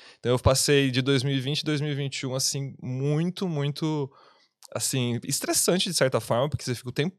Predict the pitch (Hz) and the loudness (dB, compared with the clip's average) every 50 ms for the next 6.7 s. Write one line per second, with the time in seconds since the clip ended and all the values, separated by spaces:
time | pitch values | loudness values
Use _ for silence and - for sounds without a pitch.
0 | _ - - 147 139 131 - 120 113 - 117 107 110 120 143 - - - _ _ | _ 0 2 2 2 2 0 -4 -4 -2 -2 -2 -2 -4 -4 -6 -8 -12 _ _
1 | _ _ _ _ _ _ _ _ - - 151 135 143 131 131 - 147 131 127 127 | _ _ _ _ _ _ _ _ -6 -4 0 2 2 2 4 4 4 4 4 4
2 | - 131 127 123 - - 123 110 107 110 123 - - - - - - - _ _ | 2 2 2 2 4 2 2 2 2 0 -2 -2 -4 -10 -20 -20 -20 -20 _ _
3 | - - 107 107 104 104 104 104 104 101 98 92 95 90 90 92 87 82 87 90 | -6 -2 0 0 0 0 0 0 0 -2 -2 -4 -4 -4 -4 -6 -6 -6 -8 -6
4 | 92 - 127 - - 127 120 - - 117 107 - - 127 127 135 139 123 107 - | -4 -4 -4 2 4 4 4 4 4 -2 -2 0 2 4 6 8 8 6 4 0
5 | 107 113 127 110 - 120 107 - - - 120 123 123 110 - 110 107 - 117 110 | -4 -4 -4 -2 -2 -2 -2 -2 -2 0 0 0 0 0 0 -2 -2 -2 -2 -4
6 | 101 113 110 104 110 110 113 127 135 - 160 160 - | -4 -4 -4 -2 -2 -2 -2 -2 -4 -4 -4 -6 -6